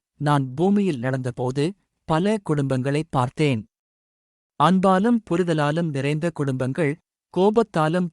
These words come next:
புரியாமையாலும் சிதைந்த குடும்பங்கள். உங்களில் பலர் இப்போது துன்பத்தில் இருக்கிறீர்கள், உங்கள் வீடுகள் அமைதிக்கு பதிலாக போராட்டங்களால் நிறைந்துள்ளன.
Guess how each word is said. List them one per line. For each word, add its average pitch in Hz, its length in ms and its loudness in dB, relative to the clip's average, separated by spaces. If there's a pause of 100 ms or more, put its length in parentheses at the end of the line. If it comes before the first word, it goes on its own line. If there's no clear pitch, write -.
புரியாமையாலும் 147 800 0
சிதைந்த 170 480 -2
குடும்பங்கள். 131 680 -2 (840)
உங்களில் 185 560 0
பலர் 175 360 -2
இப்போது 156 500 -2
துன்பத்தில் 175 500 -4
இருக்கிறீர்கள், 143 720 -2 (340)
உங்கள் 214 320 2
வீடுகள் 165 540 0
அமைதிக்கு 165 520 -2
பதிலாக 135 560 -4 (140)
போராட்டங்களால் 143 720 -2
நிறைந்துள்ளன. 139 720 -2